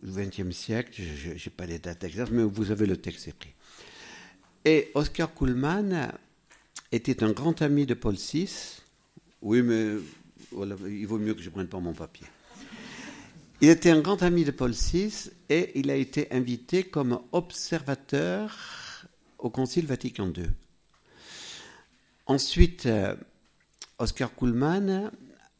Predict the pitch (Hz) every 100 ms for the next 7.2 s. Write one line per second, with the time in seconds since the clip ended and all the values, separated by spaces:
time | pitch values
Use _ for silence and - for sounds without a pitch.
0 | _ _ - - _ _ - - 131 160
1 | - 135 117 139 151 - 143 139 107 90
2 | 101 156 240 - _ _ _ - - 117
3 | 110 - 113 98 85 92 117 117 120 -
4 | 117 135 151 92 101 101 127 107 104 -
5 | 110 110 139 135 131 110 113 113 113 -
6 | 123 123 127 - - 127 123 - - 104
7 | 135